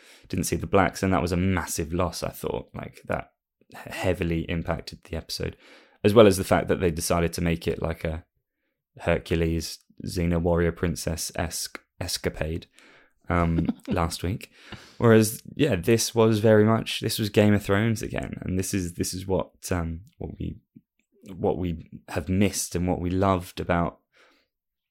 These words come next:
Speaker 1: early seasons of, of Game of Thrones. It's, um, not just the action, 'cause that was phenomenal, and I know we're gonna talk about that end scene in a lot of detail, and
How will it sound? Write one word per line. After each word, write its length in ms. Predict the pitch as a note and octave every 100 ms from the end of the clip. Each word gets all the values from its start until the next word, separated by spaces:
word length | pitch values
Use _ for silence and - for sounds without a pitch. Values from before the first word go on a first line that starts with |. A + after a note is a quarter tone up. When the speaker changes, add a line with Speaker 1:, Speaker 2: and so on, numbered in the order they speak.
| _ _ _ - - -
Speaker 1:
early 400 | G2 F2+ F2+ F2+
seasons 720 | - F#2 E2+ E2+ F2+ F2+ F2
of, 220 | F2 E2+ -
of 160 | -
Game 180 | - F2
of 80 | E2+
Thrones. 440 | - F#2+ D#2+ A1 -
It's, 300 | - - - _ _ _ _ - -
um, 460 | E2+ E2+ E2+ F2 - _ -
not 220 | B2 -
just 280 | B2 A#2 -
the 100 | G2+
action, 600 | G2+ - - - - A#2
'cause 320 | - G2 - - _ _ - - _ - - - - -
that 140 | -
was 180 | E2+ -
phenomenal, 600 | - F#2+ F#2+ F2 E2 F#2
and 100 | F#2
I 60 | F2+
know 180 | F#2+
we're 80 | F2
gonna 140 | E2+ E2+
talk 340 | - F#2+ F2
about 220 | F2 E2+
that 160 | F2 -
end 200 | E2+ E2+
scene 400 | - E2+ E2+ E2+ - - - _ _ _
in 100 | -
a 60 | F2+
lot 320 | F#2+ G2 -
of 100 | E2+
detail, 520 | - D#2 - - G#2+ - -
and 200 | F2 E2